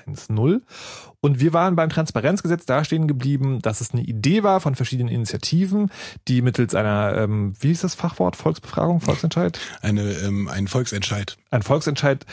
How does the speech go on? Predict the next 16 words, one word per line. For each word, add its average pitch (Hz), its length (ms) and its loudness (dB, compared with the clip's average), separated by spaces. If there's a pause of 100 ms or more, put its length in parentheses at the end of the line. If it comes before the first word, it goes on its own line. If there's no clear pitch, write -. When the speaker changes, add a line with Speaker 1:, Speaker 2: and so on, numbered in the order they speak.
(300)
Speaker 1:
eine 123 180 0
erste 131 380 0
Hürde 175 240 4
genommen 190 400 2
hatte. 196 300 -2 (460)
Und, 147 520 2
ähm, 127 380 0
dann 117 160 0
gab 117 100 2
es 113 80 -4
eine 120 140 0
öffentliche - 420 -6
Anhörung 180 480 2
vor 120 160 -2
dem 113 160 -2
Senat. 104 520 -2